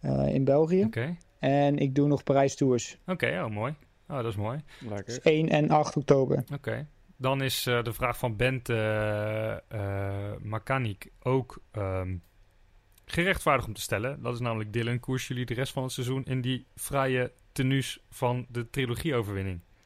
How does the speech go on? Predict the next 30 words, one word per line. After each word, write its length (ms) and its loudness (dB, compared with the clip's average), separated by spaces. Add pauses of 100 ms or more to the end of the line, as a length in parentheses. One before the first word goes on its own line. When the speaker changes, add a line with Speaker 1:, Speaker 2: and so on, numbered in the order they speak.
(100)
Speaker 1:
Nee, 240 8
dat 140 4
was 180 4
een, 180 4
eh, 340 6
eenmalig, 640 6
eh, 760 4
eenmalig 420 4
tenue 260 4
die 140 4
we 300 4
mochten 300 2
dragen, 960 2 (200)
ehm, 680 0 (240)
ja, 240 4
bij 120 4
de 60 4
laatste 320 4
rit 180 0
van 140 -2
de 80 2
Vuelta. 400 2
Ik 100 4
denk 140 4
dat 140 2
ze 100 2
daar 120 6
zelfs 240 2
toestemming 580 2
voor 180 2